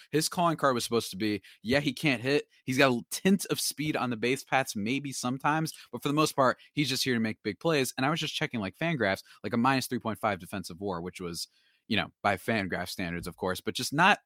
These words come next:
as big of a plus defender as we're used to. So, in fairness, it's not like this guy has figured it out. There are guys that have figured it out elsewhere,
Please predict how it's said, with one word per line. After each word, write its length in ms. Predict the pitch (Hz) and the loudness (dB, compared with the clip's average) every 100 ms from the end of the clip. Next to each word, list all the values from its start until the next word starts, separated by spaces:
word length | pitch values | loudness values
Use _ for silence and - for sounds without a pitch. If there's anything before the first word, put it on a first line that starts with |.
| _ | _
as 260 | - 151 123 | 0 0 2
big 180 | 135 123 | 0 0
of 60 | |
a 40 | 123 | -2
plus 260 | - 113 | -2 -2
defender 360 | - 117 110 104 | -2 -6 -4 -2
as 120 | 95 | -2
we're 80 | 92 | -2
used 280 | 92 117 - | 0 -2 -2
to. 80 | 98 | -6
So, 320 | - 98 90 - - - | -4 -4 -4 -10 -8 2
in 180 | 254 | 2
fairness, 420 | 311 175 190 180 - | 4 2 4 2 2
it's 160 | 156 | 0
not 200 | 196 233 | 4 4
like 280 | 220 202 - _ _ _ _ | 4 2 0 _ _ _ _
this 260 | 143 151 - | 0 2 4
guy 280 | 151 143 139 | 6 8 6
has 300 | 139 127 - | 4 0 0
figured 320 | - 131 120 | 0 0 0
it 80 | 98 | -2
out. 180 | 87 - - _ _ | -6 -12 -18 _ _
There 180 | 123 170 | 6 6
are 240 | - 294 233 | 8 8 8
guys 300 | 123 107 110 | 6 4 2
that 80 | |
have 100 | 98 | -2
figured 320 | - 92 90 85 | 0 -2 -2 -2
it 60 | |
out 200 | 85 82 - | -2 -4 -4
elsewhere, 480 | 90 82 107 67 | -6 -4 -6 -6